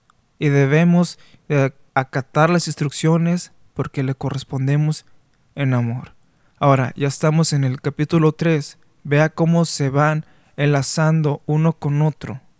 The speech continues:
Cómo nos va diciendo que atendamos la sabiduría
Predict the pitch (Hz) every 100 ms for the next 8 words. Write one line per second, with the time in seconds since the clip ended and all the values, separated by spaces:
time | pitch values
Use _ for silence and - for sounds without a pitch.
0 | _ _ _ _ _ _ _ 139 147 170
1 | 156 143 147 165 156 - 156 160 147 135
2 | - - _ - 139 - 139 139 143 185
3 | 190 175 156 147 135 135 143 175 190